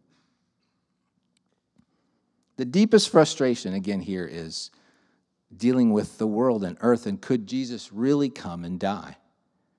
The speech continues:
for you and me? He either, you can see the polarities we often hear, he either was just a human, a nice guy, good teacher,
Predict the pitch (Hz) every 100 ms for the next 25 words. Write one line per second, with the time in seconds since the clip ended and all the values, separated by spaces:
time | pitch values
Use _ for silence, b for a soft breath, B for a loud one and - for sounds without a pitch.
0 | _ _ 95 92 101 98 101 87 98 135
1 | 127 113 113 117 - 143 110 113 107 107
2 | 107 101 139 151 90 90 87 90 107 117
3 | 104 104 110 113 - 151 156 120 120 110
4 | 107 117 180 - 113 110 113 98 - 135
5 | - 85 95